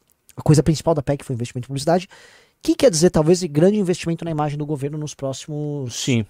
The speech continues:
Speaker 2: a
Speaker 1: anos.
Speaker 2: ideia é de que ele já vai ter dificuldade, portanto, nos próximos anos ele precisa ter uma imagem boa,
Speaker 1: E aí ele
Speaker 2: né,
Speaker 1: vai
Speaker 2: segurada na T V.
Speaker 1: comprar a imprensa.
Speaker 2: É.
Speaker 1: São vinte bi na praça pra comprar
Speaker 2: É.
Speaker 1: todo mundo que ele puder.
Speaker 2: É. Já facilita, porque a imprensa já tem uma predisposição ideológica, o
Speaker 1: Sim.
Speaker 2: P T,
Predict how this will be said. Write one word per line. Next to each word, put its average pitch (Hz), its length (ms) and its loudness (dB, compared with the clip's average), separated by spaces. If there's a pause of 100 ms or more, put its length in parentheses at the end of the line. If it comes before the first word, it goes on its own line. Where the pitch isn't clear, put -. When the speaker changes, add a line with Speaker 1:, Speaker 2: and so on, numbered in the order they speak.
(100)
Speaker 2:
a 110 100 2
Speaker 1:
anos. 113 120 6
Speaker 2:
ideia 127 200 6
é - 20 6
de 123 80 -4
que 135 100 0
ele 117 100 0
já 123 120 4
vai 117 120 2
ter 113 200 -6
dificuldade, 156 520 -2
portanto, 156 460 -10
nos 156 180 -10
próximos 123 380 -8
anos 131 160 -6
ele 135 100 -8
precisa 135 220 -12
ter 123 120 -14
uma 120 120 -10
imagem 113 320 -4
boa, 95 500 -6
Speaker 1:
E 175 120 4
aí 175 80 8
ele 180 80 4
Speaker 2:
né, - 20 4
Speaker 1:
vai 180 120 2
Speaker 2:
segurada 107 300 -6
na 98 60 -10
T - 100 -12
V. - 20 -2
Speaker 1:
comprar 226 380 4
a 180 40 -2
imprensa. 131 500 -10 (100)
Speaker 2:
É. 82 120 -14 (160)
Speaker 1:
São 135 340 -6
vinte 160 460 -4
bi 151 200 -2
na 160 140 -2
praça 143 400 -6
pra 156 120 -8
comprar 139 560 -6
Speaker 2:
É. - 120 -20 (120)
Speaker 1:
todo 190 200 0
mundo 170 200 -2
que - 80 -10
ele 147 80 -10
puder. 117 380 -10
Speaker 2:
É. 123 120 -20 (380)
Já 196 140 4
facilita, 180 580 0
porque - 160 -6
a 120 40 -4
imprensa 113 340 -6
já 107 80 -4
tem - 160 -12
uma 104 100 -10
predisposição 101 600 -8
ideológica, 131 520 -10
o - 80 -14
Speaker 1:
Sim. 170 240 -4
Speaker 2:
P 202 160 -6
T, 262 140 -16